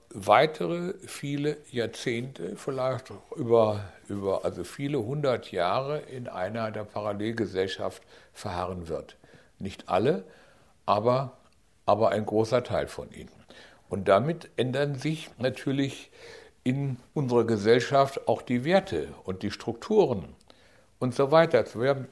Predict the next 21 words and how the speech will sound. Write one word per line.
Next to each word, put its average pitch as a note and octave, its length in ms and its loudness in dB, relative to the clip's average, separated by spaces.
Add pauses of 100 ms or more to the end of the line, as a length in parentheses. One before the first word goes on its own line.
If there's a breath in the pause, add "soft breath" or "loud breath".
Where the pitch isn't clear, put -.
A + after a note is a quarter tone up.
wir A#2 140 -6
haben C3 80 -4
noch A#2+ 160 2
heute, B2+ 460 4
das B2 140 2
schon G#2 180 -4
Schulklassen, G2 840 -2 (1000 loud breath)
äh, F#2 180 6
wir G#2 120 8
haben G2 160 8
heute, A#2 500 8
wir A2 140 8
haben A2+ 160 8
heute A2+ 420 4
viele D#3 600 4 (280)
der G#2+ 80 -4
Schulkantinen B2+ 1120 -4
und B2 180 -8
Kindergartenkantinen, B2 1300 -2
da, B2 200 0 (600 loud breath)
äh, G2 180 -4